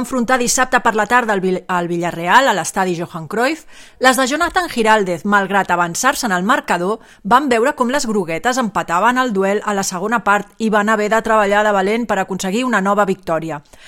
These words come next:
Al final, tot s'ha de dir, van acabar aconseguint una maneta, que es diu, un resultat de cinc a un a favor del Barça,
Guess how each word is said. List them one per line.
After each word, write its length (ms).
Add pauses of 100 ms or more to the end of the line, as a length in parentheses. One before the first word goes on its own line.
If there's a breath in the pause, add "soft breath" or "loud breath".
(160 soft breath)
Al 160
final, 240
tot 160
s'ha 160
de 80
dir, 160
van 160
acabar 240
aconseguint 640
una 200
maneta, 440
que 160
es 80
diu, 240
un 240
resultat 480
de 160
cinc 240
a 80
un 160
a 80
favor 320
del 160
Barça, 380